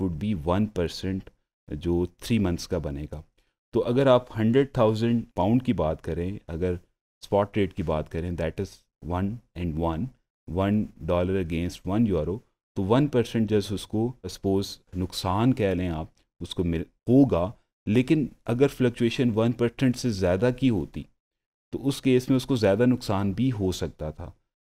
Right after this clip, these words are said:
तो डिस्काउंट जो वन परसेंट पे है वो हो सकता था कि अगर वो स्पॉट रेट के ऊपर ट्रेडिंग कर रहा होता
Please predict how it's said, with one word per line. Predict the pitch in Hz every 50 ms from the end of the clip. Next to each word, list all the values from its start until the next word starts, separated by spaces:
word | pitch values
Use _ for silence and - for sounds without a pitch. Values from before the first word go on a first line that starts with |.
| _ _ -
तो | 101 101
डिस्काउंट | 92 104 101 - - - 98 107 127 139 131
जो | - 123 110
वन | 90 90 104 131 147
परसेंट | 139 127 113 - - 98 95 92 -
पे | - 92
है | 85 85 87 85 90 87 107 - _ _ _ _ _ 95
वो | 101 95
हो | 117 131 147 147
सकता | - 113 92 - - 92 95 104 120 - _ -
था | - - - 95 85 82 87 113 - _ _ _ _
कि | 107
अगर | 107 104 110 110
वो | 107 113 113
स्पॉट | - - - - 107 98 110 - - -
रेट | 139 135 127 -
के | - 120
ऊपर | 110 87 - 107 101
ट्रेडिंग | 90 - - - - 95 90 92 98 101 90
कर | - 92 98 101
रहा | 107 107
होता | 98 78 71 - - 80 85 104